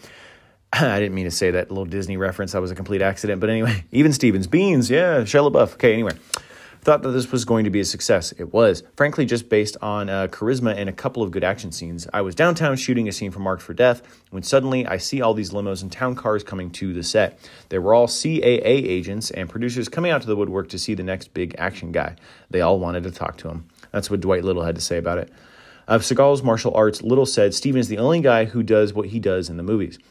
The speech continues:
where you let your opponent's energy go past you.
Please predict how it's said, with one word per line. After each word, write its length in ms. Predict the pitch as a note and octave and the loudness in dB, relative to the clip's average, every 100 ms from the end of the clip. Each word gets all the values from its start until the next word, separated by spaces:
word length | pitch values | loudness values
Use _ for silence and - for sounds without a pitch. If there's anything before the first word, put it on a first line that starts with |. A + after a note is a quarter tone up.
| _ | _
where 100 | - | -6
you 120 | G2 F#2+ | -2 0
let 160 | A#2 | 0
your 100 | G#2 | 0
opponent's 420 | G#2 - B2+ A#2+ - | -4 -2 -2 -2 -2
energy 340 | A#2+ A2+ F2 | -2 -2 -4
go 220 | D#2+ F#2 | -4 -4
past 400 | F2 G#2 A2 - | -4 -4 -4 -6
you. 120 | - | -16